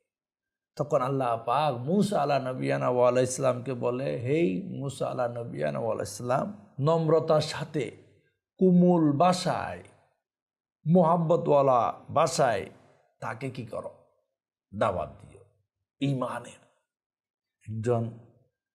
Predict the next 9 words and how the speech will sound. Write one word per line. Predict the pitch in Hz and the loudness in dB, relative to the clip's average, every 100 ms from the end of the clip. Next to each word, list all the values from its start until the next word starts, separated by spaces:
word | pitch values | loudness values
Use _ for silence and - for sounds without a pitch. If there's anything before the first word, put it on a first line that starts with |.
| _ _ _ _ _ _ - | _ _ _ _ _ _ -14
কাকে? | 147 139 135 101 - | -12 -8 -8 -8 -6
ফেরআউনকে। | 165 208 214 143 - - _ _ _ _ _ _ _ _ _ _ _ _ _ _ _ _ _ _ _ _ _ _ _ _ _ _ _ - | 2 4 4 2 -10 -18 _ _ _ _ _ _ _ _ _ _ _ _ _ _ _ _ _ _ _ _ _ _ _ _ _ _ _ -2
এই | 214 - - | -2 -2 -2
কোমল | 214 202 208 214 196 | 0 2 2 4 4
হৃদয়ের | 165 175 180 180 180 156 139 - _ _ _ - | 2 2 6 6 6 2 -6 -16 _ _ _ -2
অধিকারী | 165 196 175 190 180 160 | 0 2 2 2 2 0
হওয়া, | 151 156 156 147 127 | 0 0 2 2 0
এটা | - 143 156 139 | -4 -2 0 2
মওলার | 139 131 120 110 | 0 0 0 -4